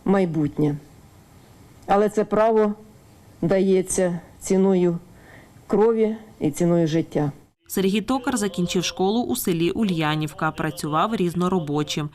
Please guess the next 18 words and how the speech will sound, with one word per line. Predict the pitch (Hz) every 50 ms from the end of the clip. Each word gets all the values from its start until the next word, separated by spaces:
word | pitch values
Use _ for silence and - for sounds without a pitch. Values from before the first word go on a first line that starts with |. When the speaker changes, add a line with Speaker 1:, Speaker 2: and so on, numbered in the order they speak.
| _ _
Speaker 2:
У | - 190
дві | 180 180 226
тисячі | 190 262 - - 285 262 -
п'ятому | 269 254 233 233 240 240 233 226 226 226
році | 240 262 269 262 - 269
одружився, | - - 202 202 226 226 190 - 156 151 151 151 - - 151 151
в | 147 151
родині | 147 151 139 139 160 170 202 233 262
народився | 262 247 202 180 151 135 147 156 - - - 240
син | 233 - - 151 147 151
Максим. | 156 160 - - - - 165 147 151 147 147 - - - -
Проживав | 190 185 185 - 202 202 240 240 247
захисник | 220 226 226 - 240 190 - 254 269 294 285 -
у | - 190 185
селі | - - 180 180 185 220
Брусівці | 190 175 208 220 208 196 - 175 147 - - - 151
Устинівського | - - - - - 170 156 156 151 - - - 160 165 170
району. | 175 180 196 185 170 156 147 131 131